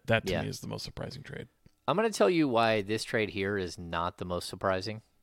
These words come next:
Speaker 2: just in case, like, we, you, you don't understand that. Um, it's not the most surprising because with Tyrese Halliburton, this team was horrible on the roster. They're twenty and thirty-five or twenty and thirty, whatever it is they are, twenty and thirty-six, twenty and thirty-five.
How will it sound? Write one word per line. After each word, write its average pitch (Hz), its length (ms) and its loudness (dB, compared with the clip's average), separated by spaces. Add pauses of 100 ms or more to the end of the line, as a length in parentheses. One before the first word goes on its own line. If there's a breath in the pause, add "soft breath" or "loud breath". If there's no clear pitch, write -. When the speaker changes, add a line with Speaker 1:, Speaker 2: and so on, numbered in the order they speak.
(220)
Speaker 2:
just - 260 -2
in 92 80 -8
case, - 480 -6 (140)
like, 90 260 -8
we, 92 440 -8 (280)
you, 98 340 -8
you 101 180 -12
don't 90 240 -6
understand 80 420 -12
that. 76 200 -12 (680)
Um, 87 280 -2 (180)
it's 117 240 -8
not 123 240 -4
the 143 60 -4
most 123 240 0
surprising 90 520 -4
because 85 560 -6 (1200)
with 107 360 -2
Tyrese 110 420 -2
Halliburton, 90 460 -2
this 85 120 -8
team 85 180 -12
was 80 120 -12
horrible 73 420 -10 (1120)
on 90 200 -2
the 85 80 -4
roster. 76 420 -10 (100)
They're 90 180 -6
twenty 92 420 -6
and 85 260 -10
thirty-five 80 520 -4
or 78 60 -6
twenty 82 240 -12
and 82 100 -14
thirty, - 140 -8
whatever 90 320 -6
it 80 80 -8
is 80 80 -10
they 76 120 -12
are, 76 180 -14
twenty 90 240 -10
and 85 80 -14
thirty-six, 82 580 -10
twenty 90 240 -12
and 80 100 -12
thirty-five. 80 460 -12